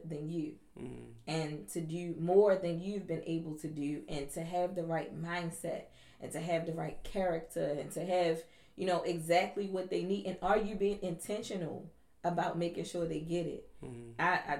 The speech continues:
Speaker 1: thank you so much for bringing this topic up. This is a phenomenal conversation.
Speaker 2: Yeah, I think it was a phenomenal conversation. I loved your examples of, um, like, the baton passing.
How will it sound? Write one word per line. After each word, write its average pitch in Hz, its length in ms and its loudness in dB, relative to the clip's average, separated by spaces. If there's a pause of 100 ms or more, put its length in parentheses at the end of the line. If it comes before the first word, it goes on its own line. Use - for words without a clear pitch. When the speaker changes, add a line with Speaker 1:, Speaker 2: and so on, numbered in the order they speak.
(120)
Speaker 1:
thank 277 200 -2
you 254 120 -6
so 226 200 -2
much 226 220 -6
for 226 80 -8
bringing 190 300 -4
this 190 140 -8
topic 190 400 -6
up. - 120 -6
This 196 160 -6
is 185 100 -8
a 165 60 0
phenomenal 160 540 -4
conversation. - 580 -12
Speaker 2:
Yeah, 190 140 6
I 143 160 4
think 143 80 -6 (100)
it 151 40 0
was 143 100 -2
a - 60 -12
phenomenal 127 360 -2
conversation. 120 540 -2
I 123 80 0
loved 131 260 -2
your 120 200 -4 (440)
examples 113 640 0
of, 104 260 -2
um, 104 400 -6 (600)
like, 101 180 -4
the - 60 -10
baton 110 480 0
passing. 104 500 -2